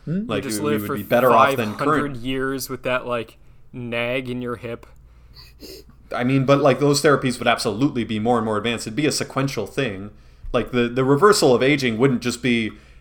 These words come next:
Speaker 2: uh, set an oven for two hundred years. At the end of two hundred years, we go from having zero re-, reverse aging to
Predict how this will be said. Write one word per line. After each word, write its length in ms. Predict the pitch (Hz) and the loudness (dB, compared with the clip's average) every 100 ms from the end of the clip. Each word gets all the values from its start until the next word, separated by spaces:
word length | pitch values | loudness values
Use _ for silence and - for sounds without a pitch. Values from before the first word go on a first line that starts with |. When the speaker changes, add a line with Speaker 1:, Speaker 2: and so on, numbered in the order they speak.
| - | -4
Speaker 2:
uh, 560 | 113 107 101 101 101 - | 2 4 4 2 0 -4
set 240 | - 208 220 | 2 4 4
an 120 | 170 | 6
oven 360 | 214 156 117 | 6 6 4
for 160 | 107 127 | 0 -4
two 240 | - 208 | -2 0
hundred 300 | 160 165 160 | 0 0 -2
years. 300 | 185 175 110 117 | 0 0 2 -2
At 80 | |
the 140 | 139 139 | -2 -2
end 180 | 208 190 | 0 0
of 100 | - | 2
two 160 | 175 | 2
hundred 220 | 160 156 156 | 2 0 0
years, 240 | 156 117 | 0 2
we 100 | 120 | 2
go 180 | 127 123 | 4 4
from 160 | 135 117 | 2 0
having 280 | 120 113 107 | 0 0 -2
zero 640 | 110 208 165 127 117 117 - _ - | 0 4 6 6 4 0 -10 _ -2
re-, 280 | 139 135 - - | 0 0 -2 -6
reverse 420 | 127 123 117 - | -2 0 0 0
aging 440 | 123 120 113 113 | 0 0 0 -2
to 440 | 110 123 113 107 | -2 0 0 -4